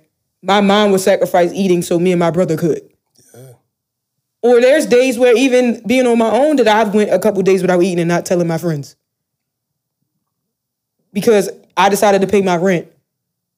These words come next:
Speaker 1: so I could have a roof over my head. And now I gotta figure out how I'm about to make it through the next week or the next two weeks. So then you tap into your oodles and noodles struggle and shit like that, your tuna fish, or, you know, whatever the fuck you could throw together in your kitchen to have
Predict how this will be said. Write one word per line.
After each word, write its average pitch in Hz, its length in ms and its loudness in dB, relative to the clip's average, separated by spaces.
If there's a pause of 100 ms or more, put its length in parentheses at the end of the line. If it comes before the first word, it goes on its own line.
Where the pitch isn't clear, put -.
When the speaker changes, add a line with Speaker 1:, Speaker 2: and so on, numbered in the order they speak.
(400)
Speaker 1:
so - 180 -2
I 185 100 2
could 185 100 0
have 220 220 2
a 196 60 -2
roof 185 200 -2
over 165 180 -2
my 156 140 -4
head. 151 280 -4 (440)
And 190 160 2
now 208 220 2
I 190 160 2
gotta 190 220 2
figure 190 240 0
out 185 100 2
how 185 100 0
I'm 185 60 -2
about 180 140 2
to 175 60 -2
make 185 180 0
it 175 80 -2
through 196 100 -4
the 175 60 0
next 175 240 -2
week 175 220 -4
or 175 40 -2
the 165 80 -2
next 170 220 -4
two 185 140 -8
weeks. 190 320 -4 (520)
So 170 520 0 (160)
then 185 120 -4
you 190 100 0
tap 190 240 -2
into 180 160 -6
your 170 140 0
oodles 196 220 -2
and 175 80 -4
noodles 190 240 0
struggle 156 340 -2
and 160 100 -4
shit 170 140 -2
like 165 160 -2
that, 170 160 0
your 160 100 -4
tuna 196 280 0
fish, 170 400 -2 (920)
or, 240 300 4
you 254 140 2
know, 247 120 4
whatever 247 280 2
the 240 80 2
fuck 240 180 0
you 247 160 -2
could 226 140 0
throw 240 100 2
together 226 300 2
in 226 100 0
your 214 100 0
kitchen 220 460 -2
to 233 180 0
have 214 400 0